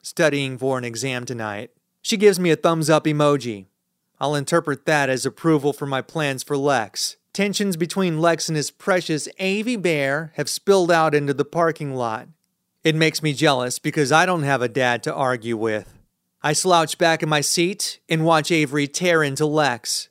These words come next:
Her arms flap in all directions, and the distance between us makes her sound like an angry Charlie Brown teacher.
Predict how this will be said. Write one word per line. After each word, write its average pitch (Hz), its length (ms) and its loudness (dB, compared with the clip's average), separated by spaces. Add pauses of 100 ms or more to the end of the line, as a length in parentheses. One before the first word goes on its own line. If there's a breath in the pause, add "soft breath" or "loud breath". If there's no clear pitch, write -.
(120)
Her - 220 -2
arms 175 360 2
flap 170 400 0
in 156 80 0
all 151 180 4
directions, 143 720 0
and 147 140 -2
the 143 60 0
distance 185 460 0
between 175 440 -2
us 139 180 0
makes 165 240 -2
her 170 80 0
sound 165 380 -2
like 156 180 0
an 151 80 -2
angry 151 340 -2
Charlie 147 380 0
Brown 143 340 0
teacher. 143 600 -6